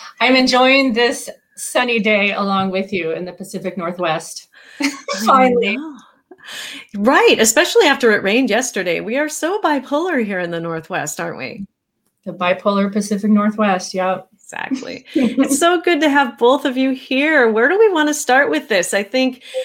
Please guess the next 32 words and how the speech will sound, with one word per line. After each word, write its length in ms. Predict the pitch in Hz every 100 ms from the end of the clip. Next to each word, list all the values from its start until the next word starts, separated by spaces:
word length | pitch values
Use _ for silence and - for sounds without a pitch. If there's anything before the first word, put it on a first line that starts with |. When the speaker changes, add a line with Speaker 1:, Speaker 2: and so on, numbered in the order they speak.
| -
Speaker 2:
we 120 | 247
were, 200 | 269 285
we 180 | 247 262
were 140 | 277 262
have, 340 | 254 262 254
gonna 180 | 254 294
have 240 | 320 330
Francie 460 | - 226 240 262 254
start 340 | - 202 208
about, 380 | 202 190 180 -
like, 180 | 190 170
what 580 | 180 165 190 196 277 - -
is 220 | 233 208
the 100 | 208
meaning 480 | 202 208 269 294 240
of 200 | 196 185
meaning 600 | 196 208 254 214 175 180 -
and 520 | - 196 196 196 202 185 - - - _
why 580 | 185 196 226 277 302 277
are 160 | 208
we 100 | 202
having 320 | 208 233 277
such 220 | 254 233 202
a 60 |
deficit 600 | 180 165 196 269 - 202
of 160 | 170 165
it? 140 | -
Why 100 | 175
is 140 | 269 381
it 80 |
so 180 | - 311
important? 800 | 262 - 180 - 170 143 - -